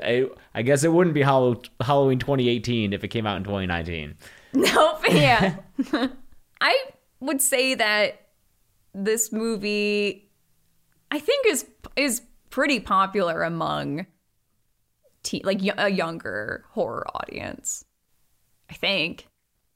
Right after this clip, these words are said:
Speaker 2: I don't know what kids like.
Speaker 1: It's not like Truth or Dare.
Speaker 2: No, no, no.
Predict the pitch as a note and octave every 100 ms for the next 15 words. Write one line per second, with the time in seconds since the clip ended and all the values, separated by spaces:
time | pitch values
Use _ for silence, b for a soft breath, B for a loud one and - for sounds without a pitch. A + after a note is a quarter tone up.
0 | _ _ _ _ _ - G3+ F#3 D#3 -
1 | - - E3 F3+ F3 F3+ _ _ - F#3
2 | D#3 - F3 E3+ B2+ C#3 F#3+ C#3 B2+ D3+
3 | C#3+ A3 A3+ G3+ F#3 F#3 F#3 F3+ F3 G3+